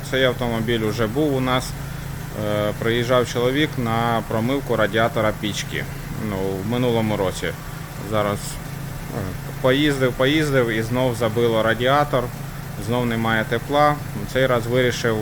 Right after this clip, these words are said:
приїхати і зробити повну промивку системи.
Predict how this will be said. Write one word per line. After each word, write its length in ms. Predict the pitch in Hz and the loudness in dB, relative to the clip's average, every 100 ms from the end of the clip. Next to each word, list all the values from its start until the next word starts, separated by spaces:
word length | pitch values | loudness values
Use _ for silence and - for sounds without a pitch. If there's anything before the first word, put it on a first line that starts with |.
| 104 - - | -4 -8 -2
приїхати 600 | 113 135 - 117 113 104 | 0 0 0 -2 0 -2
і 420 | 98 107 104 98 107 | -2 -2 0 -2 -2
зробити 400 | 107 127 120 110 | -2 0 0 0
повну 340 | 120 123 117 104 - - - - - | 0 0 0 -2 -6 -10 -10 -10 -2
промивку 480 | 110 117 123 123 110 | 0 2 2 0 -2
системи. 560 | 123 - 104 95 87 | -2 -2 0 0 -2